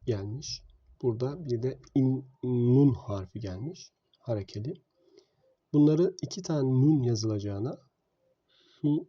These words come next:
şekilde bir şedde dediğimiz, e, efendim işaret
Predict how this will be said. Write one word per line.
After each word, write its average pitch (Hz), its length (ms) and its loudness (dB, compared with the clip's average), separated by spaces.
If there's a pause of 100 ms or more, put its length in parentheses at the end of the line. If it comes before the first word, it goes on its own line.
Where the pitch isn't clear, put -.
şekilde 123 840 -8
bir 131 420 -6
şedde 120 680 -2
dediğimiz, 110 580 -4 (1160)
e, 127 60 -4 (400)
efendim 123 600 -8 (1040)
işaret 117 580 -6